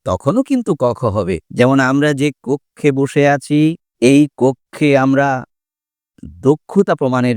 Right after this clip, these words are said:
চেষ্টা করছি, তাহলে কক্ষ, কক্ষ, এটা কক্ষ। আরেকটা কথা বলি, ক্ষীয় যখন এলো, তখন তার আগের এই যে কয়ের যে অ, এটা কিন্তু কো হয়ে গেল।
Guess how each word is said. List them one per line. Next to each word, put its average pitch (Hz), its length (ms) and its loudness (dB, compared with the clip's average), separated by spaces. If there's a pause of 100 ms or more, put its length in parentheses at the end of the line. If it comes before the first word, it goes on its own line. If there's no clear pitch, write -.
চেষ্টা 110 360 -10
করছি, 95 440 -8 (600)
তাহলে 98 200 -2 (220)
কক্ষ, - 440 -6 (2000)
কক্ষ, - 400 -4 (1600)
এটা - 200 -4 (140)
কক্ষ। - 400 -4 (640)
আরেকটা 101 260 -4
কথা 143 200 0
বলি, 175 200 4 (320)
ক্ষীয় 220 380 4
যখন 202 340 -2 (160)
এলো, 143 340 2 (360)
তখন 143 260 -2
তার 180 140 0 (140)
আগের 175 440 -2
এই 190 200 -8
যে 196 120 -10 (140)
কয়ের 160 500 -2
যে 220 120 -4 (180)
অ, 139 80 0 (640)
এটা 123 220 -4
কিন্তু 196 280 -8 (380)
কো 170 160 4 (260)
হয়ে 180 320 0
গেল। 127 260 -4